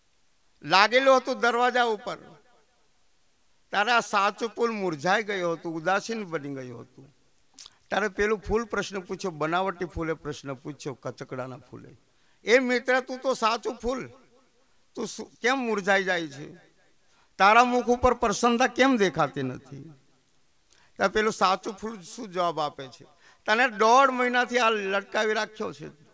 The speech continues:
તોરણમાં, પણ છોડવાનું નામ જ નથી લેતા. અને મને થોડીક વાર, થોડીક વારમાં ચડાવે ગળામાં, પછી જાત તારી ફેંકી દેવું ગળામાં," કહે છે.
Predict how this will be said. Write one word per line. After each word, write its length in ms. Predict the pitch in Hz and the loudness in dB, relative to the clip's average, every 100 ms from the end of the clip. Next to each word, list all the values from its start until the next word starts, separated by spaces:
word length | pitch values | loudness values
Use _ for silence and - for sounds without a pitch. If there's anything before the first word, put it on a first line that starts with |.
| _ _ _ _ - | _ _ _ _ -6
તોરણમાં, 500 | 170 175 160 147 127 107 _ _ _ _ _ | -2 -2 -2 -6 -12 -18 _ _ _ _ _
પણ 200 | 208 226 | 0 2
છોડવાનું 520 | 214 233 233 247 254 | 4 4 6 6 4
નામ 340 | 254 247 247 269 | 4 4 4 2
જ 20 | |
નથી 300 | 254 175 156 | 0 -2 -4
લેતા. 360 | 131 127 - - - _ _ - | -10 -10 -14 -20 -20 _ _ -2
અને 200 | 208 240 | -2 0
મને 280 | 240 247 | -2 -2
થોડીક 360 | 247 233 254 233 | -2 -2 -2 -2
વાર, 220 | 226 247 | -4 -4
થોડીક 380 | 202 220 247 247 | -2 -2 0 0
વારમાં 340 | 240 226 220 | -2 -2 -2
ચડાવે 340 | 220 233 254 240 | -2 0 0 0
ગળામાં, 380 | 202 202 196 190 | -2 -4 -4 -8
પછી 360 | 196 190 180 | -8 -12 -10
જાત 200 | 180 214 | -4 -4
તારી 260 | 208 196 190 | -4 -8 -8
ફેંકી 360 | 196 202 - | -6 -8 -8
દેવું 220 | 202 165 127 | -10 -10 -10
ગળામાં," 340 | 123 113 104 | -12 -12 -14
કહે 120 | - - | -20 -20
છે. 200 | - | -20